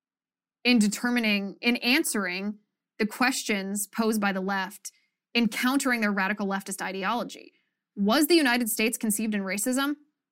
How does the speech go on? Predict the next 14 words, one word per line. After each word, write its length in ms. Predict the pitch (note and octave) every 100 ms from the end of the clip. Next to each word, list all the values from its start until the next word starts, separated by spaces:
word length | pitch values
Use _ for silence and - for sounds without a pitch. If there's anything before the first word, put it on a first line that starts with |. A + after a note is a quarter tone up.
| _ _ _ -
No, 220 | A3 A3
it 100 | -
was 140 | G3
not. 420 | G#3 A3 - - - _ _ _ _ _ _ -
Was 160 | A#3+
racism 560 | G#3 D4 E4 C4+ G3+ - -
and 120 | G#3+
slavery 600 | - - C4 C#4 A#3 G3 A#3+
antithetical 680 | C#4+ C#4+ - B3+ C#4 A#3 G3+
to 100 | A3
the 60 |
founding 280 | A3 G#3+ G3+
principles? 440 | G3+ C#4+ G#3 G3 G3+
Yes, 520 | C4 - - -